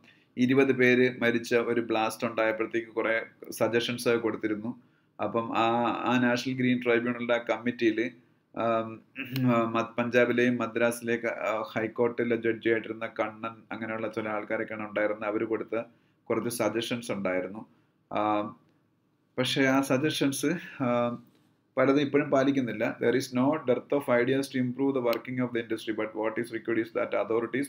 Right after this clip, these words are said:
both at the level of central and state government, should ensure the enforcement of safety protocol. സേഫ്റ്റി പ്രോട്ടോകോൾസിനോ അല്ലെങ്കിൽ, ആ, സജഷൻസിനോ ഒന്നും ഒരു കുറവുമില്ല. പക്ഷേ ഇതൊക്കെ ഇംപ്ലിമെന്റ് ചെയ്യാൻ വേണ്ടിയിട്ട് മാക്സിമം ശ്രമിക്കുക എന്നുള്ളത് മാത്രമാണ്, ആ, ഈ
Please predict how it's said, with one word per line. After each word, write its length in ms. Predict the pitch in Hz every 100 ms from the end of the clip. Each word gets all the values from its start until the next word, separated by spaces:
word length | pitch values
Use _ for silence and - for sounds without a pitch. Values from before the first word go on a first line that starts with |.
| 113
both 140 | 110 110
at 60 | 110
the 60 | 104
level 160 | 104 110
of 40 | 110 -
central 240 | 110 110 113
and 80 | 107
state 200 | - 104 107
government, 280 | 107 107 104
should 160 | 107 98
ensure 280 | 107 - 123 117
the 80 | 113 101
enforcement 500 | 104 - 113 110 107 110
of 40 | -
safety 260 | 104 95 104 101
protocol. 380 | 101 95 92 92
സേഫ്റ്റി 340 | 107 101 123
പ്രോട്ടോകോൾസിനോ 720 | 117 117 113 110 120 117 131
അല്ലെങ്കിൽ, 480 | 113 110 107 117 113 - _ _ - - - -
ആ, 200 | 101 101
സജഷൻസിനോ 760 | 104 117 113 123 135 127 135 135
ഒന്നും 160 | 123 127
ഒരു 80 | 131
കുറവുമില്ല. 560 | 127 120 131 117 110 104 - 113
പക്ഷേ 240 | 110 120 117 110
ഇതൊക്കെ 280 | 110 110
ഇംപ്ലിമെന്റ് 560 | 117 117 120 131 143 135
ചെയ്യാൻ 240 | 127 117 117
വേണ്ടിയിട്ട് 380 | 117 110 107 - - 120
മാക്സിമം 440 | 113 - 113 113 -
ശ്രമിക്കുക 560 | 104 104 - 107 107 -
എന്നുള്ളത് 360 | 104 104 107 104
മാത്രമാണ്, 520 | 101 104 110 98 95 127 - _ _ _ -
ആ, 120 | 107
ഈ 120 | 107